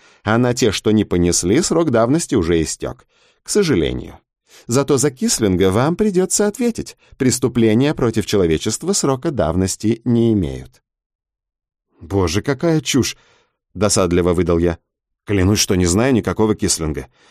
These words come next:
Ни бунтовщика, ни этого беглого, как его.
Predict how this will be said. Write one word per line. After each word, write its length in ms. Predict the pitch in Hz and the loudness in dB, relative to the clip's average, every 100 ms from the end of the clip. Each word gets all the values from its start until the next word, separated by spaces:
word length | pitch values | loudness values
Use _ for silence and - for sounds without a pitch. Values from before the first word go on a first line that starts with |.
| _ | _
Ни 140 | - 113 | 0 2
бунтовщика, 760 | 113 117 127 - 123 - 143 | 2 2 0 2 0 2 2
ни 140 | 117 117 | 2 2
этого 260 | 113 101 | 2 0
беглого, 720 | 90 85 113 101 90 87 73 - | 0 0 2 2 2 0 -2 -8
как 220 | - 95 | -8 -6
его. 240 | 90 82 | -2 -2